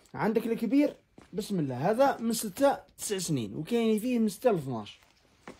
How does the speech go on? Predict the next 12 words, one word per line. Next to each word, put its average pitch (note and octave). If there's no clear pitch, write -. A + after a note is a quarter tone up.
عندك A3
الموديل A#3
الأول F#3+
في -
الديور، E3
سلعة F#3+
نظيفة، D#3+
ما F#3
شاء E3+
الله. A#2+
عندنا G#3
هذا D3+